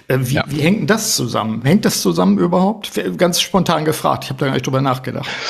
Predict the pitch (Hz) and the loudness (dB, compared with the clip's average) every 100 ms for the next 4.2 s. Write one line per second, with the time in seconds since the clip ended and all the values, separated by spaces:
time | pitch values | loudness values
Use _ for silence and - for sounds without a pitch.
0 | - - - 131 143 117 127 - 113 107 | -4 -4 0 2 2 2 2 2 0 2
1 | 113 143 - 127 - 113 113 117 113 113 | 2 0 0 -2 -2 -4 0 0 2 0
2 | 101 110 107 104 104 104 - 113 - - | 0 0 -2 0 0 0 -4 -6 -6 -8
3 | - 80 82 98 127 - - 139 - - | -4 -2 2 4 4 4 2 2 0 -4
4 | - | -4